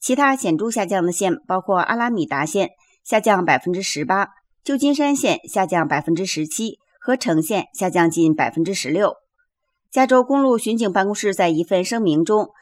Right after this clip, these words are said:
将盗窃案下降归功于该单位的加强执法力度，以及与奥克兰、贝克斯菲尔德和圣贝纳迪诺等多个地区当地执法部门的区域合作，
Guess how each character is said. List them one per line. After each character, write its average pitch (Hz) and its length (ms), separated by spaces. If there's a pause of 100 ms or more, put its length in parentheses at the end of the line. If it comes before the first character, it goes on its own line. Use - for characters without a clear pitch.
将 247 280
盗 277 160
窃 277 100
案 254 160
下 247 220
降 262 280
归 196 140
功 196 240
于 165 120
该 214 180
单 214 180
位 196 140
的 143 180
加 190 200
强 160 200
执 190 120
法 147 180
力 196 180
度， 165 300 (320)
以 233 140
及 254 200
与 226 140
奥 254 220
克 254 140
兰、 175 300 (120)
贝 269 120
克 254 160
斯 247 220
菲 285 120
尔 196 220
德 196 280 (100)
和 202 300
圣 262 200
贝 269 140
纳 254 180
迪 165 140
诺 226 180
等 151 240
多 156 160
个 220 100
地 165 140
区 190 240
当 254 280
地 240 120
执 165 160
法 165 160
部 160 140
门 156 180
的 143 120
区 233 200
域 208 60
合 151 240
作， 170 240